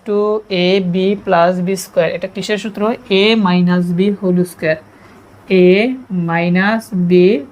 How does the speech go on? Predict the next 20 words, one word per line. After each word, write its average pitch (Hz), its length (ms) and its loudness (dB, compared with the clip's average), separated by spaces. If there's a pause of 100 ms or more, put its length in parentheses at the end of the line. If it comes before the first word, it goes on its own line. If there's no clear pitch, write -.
(160)
whole 180 240 0
square। 170 380 -8 (460)
এখন 220 340 -2
এইটা 202 340 2
আবার 208 460 2
সূত্র 208 500 -4
পড়ে, 170 200 -4 (560)
এটা 185 220 0
আবার 196 380 2
সূত্র 220 420 -4
পড়ে, 214 340 2 (480)
বি 180 240 -2
কে 208 180 -6
ধরবো 208 340 0 (160)
এ, 208 260 4 (360)
<clears throat> 233 440 0
তার 185 120 4
মানে 185 220 -2
এ 185 120 2
স্কয়ার, 202 440 2